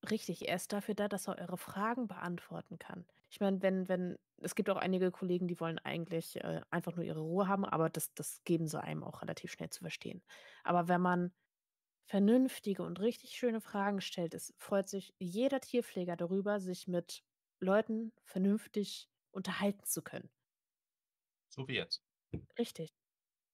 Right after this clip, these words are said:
Speaker 1: Das zum Beispiel, das ist, auch wenn sie gehetzt aussehen, zwischendurch mal. Diese, diese, diese Schaufütterung ist so ein bisschen so ein Moment, wo so runter, oder wenn, wo viele runterkommen können. Einfach nur da sitzen, ihre Tiere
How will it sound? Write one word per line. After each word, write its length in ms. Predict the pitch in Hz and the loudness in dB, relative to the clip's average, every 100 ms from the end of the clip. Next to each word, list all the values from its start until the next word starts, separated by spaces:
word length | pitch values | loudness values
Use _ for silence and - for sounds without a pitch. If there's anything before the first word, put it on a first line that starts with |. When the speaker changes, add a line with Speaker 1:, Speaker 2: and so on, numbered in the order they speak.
| _ _ | _ _
Speaker 1:
Das 180 | 202 202 | -2 0
zum 120 | 226 | 0
Beispiel, 300 | 214 208 - | 0 -2 -4
das 220 | 196 196 - | -8 -10 -12
ist, 240 | - - _ _ _ _ - | -14 -16 _ _ _ _ 0
auch 180 | 240 - | 2 2
wenn 120 | 254 | 2
sie 80 | 254 | 2
gehetzt 360 | 233 254 - | 2 0 0
aussehen, 380 | - - 147 - - _ _ _ _ _ _ _ _ _ | -4 -4 -8 -10 -16 _ _ _ _ _ _ _ _ _
zwischendurch 520 | - 190 180 170 156 - | -8 -4 -2 0 0 -2
mal. 140 | 156 | -4
Diese, 240 | 170 190 190 | 0 0 0
diese, 280 | 196 185 | 0 -2
diese 220 | 180 180 180 | -2 -4 -6
Schaufütterung 720 | - 403 - 214 180 160 160 | -6 -6 -4 -4 -2 -4 -4
ist 140 | - | -4
so 60 | 208 | -2
ein 40 | |
bisschen 260 | 190 - 208 | -4 -2 -2
so 80 | 202 | 0
ein 40 | |
Moment, 320 | 202 196 190 | 0 0 -2
wo 60 | 202 | -2
so 120 | 196 | -4
runter, 440 | 185 202 226 - 170 - | 0 2 2 0 -6 -2
oder 240 | 180 170 | 0 0
wenn, 240 | 175 175 - | 0 -2 -6
wo 60 | |
viele 260 | - 202 190 | -4 0 0
runterkommen 720 | 170 214 208 160 - 160 160 | 4 4 4 0 -2 -4 -4
können. 360 | - 170 214 - - _ | -2 0 0 -6 -18 _
Einfach 280 | - 233 202 | -8 0 2
nur 100 | 190 | 2
da 220 | 185 196 | 4 4
sitzen, 340 | 202 208 - 196 | 4 2 0 -6
ihre 240 | 165 160 | -6 -10
Tiere 560 | - 202 190 190 185 | 0 2 6 6 6